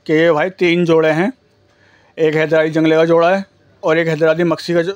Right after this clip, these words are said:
जोड़ा चोटीदार का और एक ये ज़रत का जोड़ा है लाल घाघरे के साथ। और इन तीनों जोड़ों के भाई बारह सौ रुपये जोड़ा मांग रहे हैं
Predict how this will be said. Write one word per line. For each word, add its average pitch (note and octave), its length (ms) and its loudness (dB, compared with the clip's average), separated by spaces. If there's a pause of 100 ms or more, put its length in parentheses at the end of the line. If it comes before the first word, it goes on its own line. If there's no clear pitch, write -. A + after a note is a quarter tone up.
(140)
जोड़ा E3+ 240 0
चोटीदार E3+ 400 0
का A3 180 0 (460)
और D3+ 180 0
एक E3 120 0
ये E3 160 -2
ज़रत D#3 260 0
का F3 100 0
जोड़ा E3 200 2
है F3+ 60 0
लाल D#3+ 220 0
घाघरे D3+ 240 0
के E3 60 0
साथ। F3 180 -2 (720)
और F#3+ 120 -2
इन G#3+ 140 0
तीनों G3 400 0
जोड़ों F3+ 220 2
के G3 100 2
भाई E3+ 240 -2
बारह E3 340 -2
सौ E3+ 100 -6
रुपये F3 160 0
जोड़ा D#3 260 0
मांग C#3+ 220 0
रहे D#3 120 0
हैं B3 100 -4